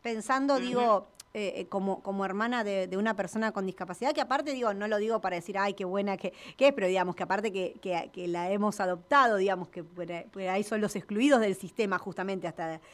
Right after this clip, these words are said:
Speaker 2: Ujú.
Speaker 1: la, el, eh, supongamos como diciendo, "Bueno, a ver, te sale más barato al Estado que, que esa persona", lo digo así cruel, lo digo poniendo como ejemplo a mi propia hermana, digo, "Sale más barato para el sistema que ella venda sus <laughs> órganos y que sustente eso a que,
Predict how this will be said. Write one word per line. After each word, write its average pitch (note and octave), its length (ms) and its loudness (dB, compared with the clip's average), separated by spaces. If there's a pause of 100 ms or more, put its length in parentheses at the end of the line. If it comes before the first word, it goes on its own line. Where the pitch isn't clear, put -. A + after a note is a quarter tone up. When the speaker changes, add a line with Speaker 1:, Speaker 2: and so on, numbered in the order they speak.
(140)
Speaker 2:
Ujú. G3 220 -4
Speaker 1:
la, C4+ 160 0 (480)
el, - 360 -4
eh, G3+ 520 -2
supongamos B3+ 480 4
como A#3 160 2
diciendo, A#3+ 340 2
"Bueno, C#4 380 8
a F3+ 80 6
ver, A3 180 4
te G#3 100 -6
sale B3+ 460 4
más A#3 220 4
barato B3+ 480 6
al G#3 160 6
Estado A#3 720 6
que, E3+ 420 -2
que F#3 460 0
esa G#3 240 2
persona", A3+ 320 2
lo F#3+ 100 4
digo B3+ 160 4
así A#3+ 240 2
cruel, B3 300 4
lo B3 60 6
digo G#3+ 340 6
poniendo A3 320 2
como A3 100 4
ejemplo C4 220 0
a - 20 2
mi G#3 60 0
propia B3 180 -4
hermana, C4+ 220 2
digo, G3+ 160 2
"Sale B3 200 0
más A#3 140 6
barato A#3 300 4
para F3 100 2
el F3 60 -2
sistema B3+ 640 0 (500)
que G#3+ 120 0
ella A#3+ 180 4
venda B3+ 240 4
sus - 240 -2
<laughs> B3+ 460 8
órganos E4 260 4 (320)
y C#4 140 2
que G3 160 -8
sustente B3+ 580 0
eso E4 160 0
a G#3+ 180 2
que, F#3 220 -6